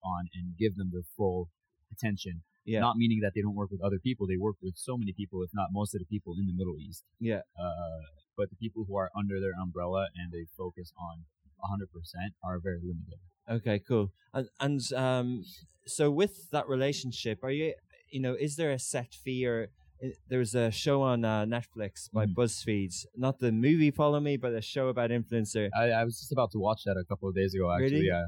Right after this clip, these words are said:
Speaker 2: It's really good. It's like, they have different episodes. They're, they're fifteen minutes long, and one of them is about, uh, social media and attention and how much, uh, how we're addicted.
Speaker 1: Uh-huh.
Speaker 2: And the next one after that talks about the influencer space, but teen influencers in the U S,
Speaker 1: Mm-hmm.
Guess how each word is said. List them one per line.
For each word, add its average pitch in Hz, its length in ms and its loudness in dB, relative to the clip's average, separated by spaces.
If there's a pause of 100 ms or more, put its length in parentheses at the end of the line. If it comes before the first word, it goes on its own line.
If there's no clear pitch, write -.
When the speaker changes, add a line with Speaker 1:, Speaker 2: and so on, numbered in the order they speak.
Speaker 2:
It's - 120 -12
really 208 200 2
good. 202 240 6
It's 117 160 2
like, 147 160 6
they 156 60 4
have 139 100 0
different 175 260 -2
episodes. 131 720 2
They're, 127 220 4
they're 131 180 0
fifteen 156 400 -2
minutes 135 320 0
long, 120 380 2 (360)
and 117 160 -2
one 143 160 0
of 139 100 2
them 131 120 2
is 120 140 0
about, 110 360 2 (400)
uh, 113 120 -4
social 120 360 -4
media 120 360 -2
and 110 100 -2
attention 120 640 -4
and 107 140 -2
how 120 140 -2
much, 117 360 -2
uh, 107 360 0
how 120 120 -2
we're 117 140 0
addicted. 107 560 -4 (180)
Speaker 1:
Uh-huh. 98 220 4
Speaker 2:
And 117 80 0
the 123 100 4
next 165 300 2
one 147 100 6
after 131 240 2
that 120 320 -2
talks 127 260 -2
about 113 220 0
the 117 80 -8
influencer 123 480 -8
space, 113 320 -6
but 113 220 -10
teen 156 240 -4
influencers 117 720 -2
in 110 80 -2
the 113 80 0
U 120 160 0
S, 120 360 -6
Speaker 1:
Mm-hmm. 98 180 0